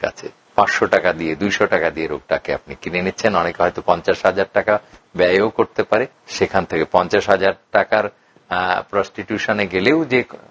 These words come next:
সমস্যা হবে, পঞ্চাশ টাকার প্রস্টিটিউশনে গেলেও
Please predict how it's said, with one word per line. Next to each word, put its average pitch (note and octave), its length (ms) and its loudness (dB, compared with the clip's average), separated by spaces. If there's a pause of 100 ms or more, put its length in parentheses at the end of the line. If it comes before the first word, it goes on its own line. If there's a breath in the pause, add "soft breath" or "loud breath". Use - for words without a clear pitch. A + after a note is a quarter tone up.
(220)
সমস্যা G#2 420 0
হবে, A#2 280 0 (920 soft breath)
পঞ্চাশ F2+ 380 -2
টাকার E2 360 0
প্রস্টিটিউশনে D2 680 -8
গেলেও F2 260 2